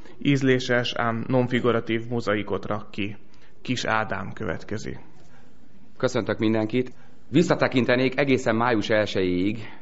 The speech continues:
Speaker 2: egy focipályán léptem fel Demén Rózsi előtt.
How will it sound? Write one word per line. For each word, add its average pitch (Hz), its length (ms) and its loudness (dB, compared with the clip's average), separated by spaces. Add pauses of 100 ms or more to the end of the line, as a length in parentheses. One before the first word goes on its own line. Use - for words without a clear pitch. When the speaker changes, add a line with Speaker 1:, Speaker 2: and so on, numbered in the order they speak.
(180)
Speaker 2:
egy 92 220 2
focipályán 87 720 2 (140)
léptem 98 440 2
fel 85 440 0
Demén 92 360 4
Rózsi 90 320 2
előtt. 101 520 2